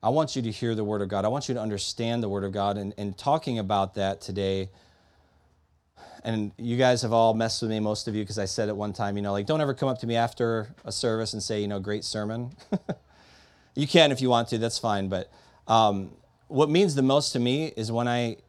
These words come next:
hear somebody that said, "You know what, what you said a couple weeks ago, I went out and did that." You know, what you shared from the Word, and, and I went out and I, and God really spoke to me, and I changed that, and, and, and I'm working on that area of my life. That's what makes me most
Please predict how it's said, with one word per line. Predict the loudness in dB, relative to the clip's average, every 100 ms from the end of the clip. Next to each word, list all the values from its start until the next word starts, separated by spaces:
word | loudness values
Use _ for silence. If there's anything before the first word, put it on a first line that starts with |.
| _
hear | -2 0 2
somebody | 2 0
that | 0 0
said, | -2 -2
"You |
know | 0 2
what, | 0 0
what | -4 -4
you |
said | -2 0 0
a |
couple | -2 -4 -2
weeks | -4 -4
ago, | -2 0 0
I | 0
went | 0 -2
out | -2
and | -2
did | -4 -2
that." | -2 -2 -4 -10 _ _ _ _ _ _ _ _
You | -6
know, | -2
what | 0 0
you | -2
shared | 0 2 2
from | 0
the | -2
Word, | 0 0 2 0
and, | -2
and | -4 -4
I |
went | -2 -2
out | -4
and | -4
I, | -8 -10 -20 _
and | 2
God | 4 4
really | 0
spoke | -2 0 -2
to | 0
me, | -4
and | -2
I | -4
changed | -4 -2 -2 -2
that, | -4 -4
and, | -8 -8
and, | -8 -8 -10
and | -8 -6
I'm | -4
working | -2 -2 -2
on | -2
that | -4 -4
area | -2 -2
of | -4
my | -4
life. | -2 -2 -4 -10 -20 -20 -2
That's | 2 2 2
what | 0 0 0 -2
makes | -4 -4 -4
me | -2 -2 -4 -8 -14 _ _ _ _
most | 0 0 0 -6 -10